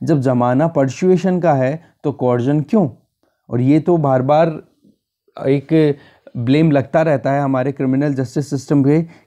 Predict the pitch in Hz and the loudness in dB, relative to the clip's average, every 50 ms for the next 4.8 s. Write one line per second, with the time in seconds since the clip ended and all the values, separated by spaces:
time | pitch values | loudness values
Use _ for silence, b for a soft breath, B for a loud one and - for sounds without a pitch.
0 | B - 185 180 151 131 139 131 135 135 135 143 170 180 180 190 - 170 165 160 | B 0 2 2 2 2 2 2 2 2 2 2 2 2 0 0 0 0 0 0
1 | 165 175 180 165 151 160 160 - 170 165 - 165 - - - 165 165 170 151 - | 2 0 0 0 -2 -2 -4 -4 -6 -6 -6 -8 -10 -6 -4 -2 -2 -2 -2 -2
2 | 120 117 131 165 170 170 165 160 135 139 135 151 175 - - 139 127 127 120 131 | -2 0 0 0 0 2 0 -2 -2 -2 -2 -2 -2 -2 -2 -2 -2 0 0 0
3 | 147 151 - - 151 - - 139 131 127 120 117 123 120 135 127 110 113 120 127 | 0 -2 -2 -4 -6 -4 -2 -2 0 0 -2 -2 -4 -2 -2 -2 0 0 -2 -2
4 | 120 110 117 117 113 113 113 113 117 117 131 131 123 101 - | -2 -4 -4 -4 -2 -2 0 0 0 0 0 0 0 -2 -4